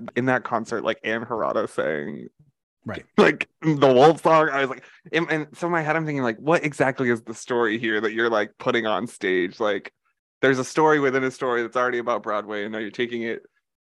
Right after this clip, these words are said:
Speaker 1: from a piece of media and you're putting it on the real Broadway when you've already done, like, a concert version of the musical that's
Speaker 2: It,
Speaker 1: in the
Speaker 2: it
Speaker 1: show.
Speaker 2: feels like they're gonna use season one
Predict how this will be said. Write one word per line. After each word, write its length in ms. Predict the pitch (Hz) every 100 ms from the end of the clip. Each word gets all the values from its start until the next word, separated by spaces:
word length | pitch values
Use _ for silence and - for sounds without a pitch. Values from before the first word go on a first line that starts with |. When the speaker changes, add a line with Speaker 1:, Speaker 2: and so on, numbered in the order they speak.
| _ _ -
Speaker 1:
from 240 | 123 120
a 60 | 110
piece 240 | 135 127
of 120 | 120
media 520 | 117 120 117 113 110 113
and 80 |
you're 100 | 110
putting 240 | 107 131 113
it 100 | 113
on 120 | 107
the 60 | 104
real 260 | 131 180
Broadway 720 | 135 120 113 117 104 90 95 - _ _ _ _ _ _ _ _
when 140 | 127 127
you've 100 | 123
already 280 | 123 123 120
done, 160 | 117
like, 100 | 117
a 60 | 110
concert 420 | - 147 143 135
version 340 | 117 127 123 117
of 100 | 113
the 80 | 113
musical 500 | 117 113 - 113 104
that's 300 | 107 - 202
Speaker 2:
It, 120 | 113
Speaker 1:
in 40 |
the 40 | 220
Speaker 2:
it 80 | 170
Speaker 1:
show. 300 | - - 226
Speaker 2:
feels 340 | 254 262 233
like 340 | 196 175 165 -
they're 120 | 165
gonna 180 | 165 160
use 380 | 156 156 143 -
season 500 | 165 139 147 135 123
one 440 | 135 131 127